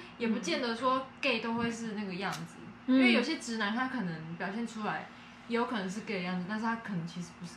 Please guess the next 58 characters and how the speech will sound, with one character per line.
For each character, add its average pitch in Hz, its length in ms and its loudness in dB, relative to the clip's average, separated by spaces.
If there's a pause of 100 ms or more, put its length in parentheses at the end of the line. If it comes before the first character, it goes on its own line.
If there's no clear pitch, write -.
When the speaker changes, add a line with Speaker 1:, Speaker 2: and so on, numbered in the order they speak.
Speaker 1:
gay， - 120 -6
他 175 160 -4
就 202 120 -6
是 196 100 -6
直 - 240 -14 (120)
男。 - 80 -14 (360)
Speaker 2:
哦， 214 480 0
对。 202 120 -6 (340)
Speaker 1:
或 302 120 6
者 240 60 4
是 269 60 0
说 262 240 2
话 233 220 6
方 190 260 -2
式 202 220 -6
吧。 - 120 -10 (240)
Speaker 2:
我 247 120 8
有 277 80 12
遇 - 40 8
过。 415 60 6
Speaker 1:
因 381 60 6
为 247 80 8
我 226 40 6
是， 214 360 0 (240)
我 269 100 -4
是 381 260 2 (500)
后 359 160 10
来 262 180 6
跟 269 280 0 (200)
鼓 233 160 -2
鼓 240 140 -2
就 220 80 -2
是 247 420 -2 (420)
搭 214 220 6
班 208 220 4
没 190 240 -4
多 170 220 -4
久， 180 120 -6
Speaker 2:
嗯。 180 40 -4
Speaker 1:
因 226 40 -4
为 247 60 0
我 233 60 -2
那 247 100 -2
时 233 80 -4
候 208 100 -2
刚 202 280 -4
进 202 180 -4
去 196 320 -4
风 170 200 -4
社 175 160 -6
嘛， - 60 -10 (300)
Speaker 2:
嘿， 294 120 0
是。 220 60 0
Speaker 1:
然 220 80 2
后 254 220 4
就 269 80 -4
想 254 160 -6
说， 220 100 -6